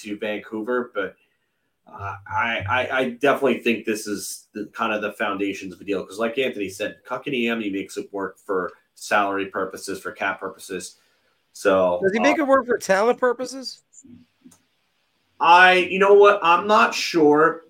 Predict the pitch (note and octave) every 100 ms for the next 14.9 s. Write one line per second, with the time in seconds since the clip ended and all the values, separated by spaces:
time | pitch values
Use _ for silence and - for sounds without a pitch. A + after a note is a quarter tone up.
0 | - _ C3+ B2+ A#2 - C3 C3+ D#3+ D3
1 | B2+ A#2+ B2 B2+ B2+ C3 A#2+ A#2 A2+ -
2 | A#2+ B2 C3 B2 G#2 G2+ A2+ G#2+ F#2 -
3 | A2 G#2 G#2 G2+ G2 E2+ F#2 F#2 F#2 F#2
4 | E2+ D#2 - - - E2 _ _ _ _
5 | _ _ _ _ _ F#2+ F#2 F2+ E2+ E2+
6 | D#2 _ _ A2 A2+ A#2 A#2 B2 A#2 B2
7 | B2 A2 A#2 A2 G#2+ B2 C3 - C3+ -
8 | A#2+ A#2+ C3+ C3 A2 G#2 A#2 A#2+ A2+ B2
9 | A#2 A#2+ G2 G#2+ A2+ A#2 - G#2 G#2+ B2+
10 | C3 D3+ D#3 B2 - _ _ _ - G2+
11 | - A2+ - A#2 B2 D3 B2 - D#3+ D3
12 | D#3 F3 E3+ D3+ C#3+ C3 B2+ A#2+ B2 -
13 | A#2+ A2+ G#2+ - B2 G#2+ G#2+ G#2 G2+ G2+
14 | G2+ G2 F#2+ F#2 - G2+ F#2+ F#2